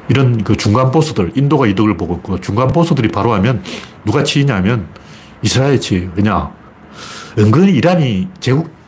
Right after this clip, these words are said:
예, 제국. 이란의 위성 국가가 첫째 이라크, <laughs> 둘째 시리아, 셋째 예멘, 그 외에 바레인, 그 또 있어요. 정확히 모르겠는데 거기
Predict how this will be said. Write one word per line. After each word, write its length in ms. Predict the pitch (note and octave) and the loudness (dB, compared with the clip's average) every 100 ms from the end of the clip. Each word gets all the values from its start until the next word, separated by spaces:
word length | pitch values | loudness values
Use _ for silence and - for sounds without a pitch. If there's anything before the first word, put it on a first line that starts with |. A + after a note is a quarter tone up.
| - - | -20 -8
예, 140 | G#2 E2 | -6 -4
제국. 400 | - G2 F#2+ F#2 - - - - | 0 0 0 -2 -12 -18 -10 0
이란의 360 | A#2 F3 E3 | 2 4 2
위성 240 | A#2 C3 D3+ | 2 2 0
국가가 500 | C3 C#3+ A#2 F#2+ E2+ | 2 0 2 0 -2
첫째 400 | - - C3 G2 - F#2+ | -6 -2 0 0 -4 -4
이라크, 460 | G2+ F2+ - A#2+ E2 - - - | -2 -2 0 0 0 -6 -14 -18
<laughs> 360 | - - - - | -20 -20 -20 -6
둘째 280 | - C#3 - | -2 0 0
시리아, 500 | - C3 C3+ G2 E2+ - - - - - - - - - - | 0 0 2 0 -4 -10 -16 -16 -18 -18 -20 -20 -20 -20 -14
셋째 400 | - C3 - G#2 | -2 0 2 2
예멘, 520 | G#2 C3 C3+ A#2 E2+ D#2+ - - - - - | 4 2 2 0 -4 -10 -18 -20 -20 -20 -20
그 120 | - A#2+ | -2 2
외에 220 | C3 B2 | 2 0
바레인, 640 | F#2 G#2+ C3 C#3 A2 D#2+ - - - - - | -2 0 2 2 0 -6 -14 -20 -20 -20 -4
그 140 | C#3 | -2
또 120 | F3+ F#3+ | 2 2
있어요. 260 | F#3 F#2+ F2 - - - - - | 2 0 -2 -10 -20 -20 -20 -12
정확히 340 | - A2+ D#3 | -2 2 2
모르겠는데 400 | A#2 F#2+ G#2 G2 | 2 2 2 0
거기 300 | - B2+ A#2+ | 0 2 0